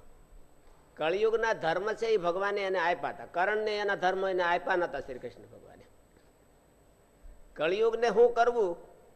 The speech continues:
એ તો ભગવાને ફિક્સ કરી દીધું છે કે તારે તારો ધર્મ બજાવવાનો.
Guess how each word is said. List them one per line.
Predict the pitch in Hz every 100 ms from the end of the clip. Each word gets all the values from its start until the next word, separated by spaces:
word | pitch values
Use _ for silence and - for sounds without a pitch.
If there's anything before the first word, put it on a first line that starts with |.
| _ - _ -
એ | 196
તો | 226
ભગવાને | 226 233 247
ફિક્સ | 254 285 -
કરી | - 247
દીધું | 135 107 107
છે | - _ - - - - - - - - - - - - -
કે | -
તારે | 147 185 196
તારો | 214 214
ધર્મ | 196 247 330
બજાવવાનો. | - - 120 107 131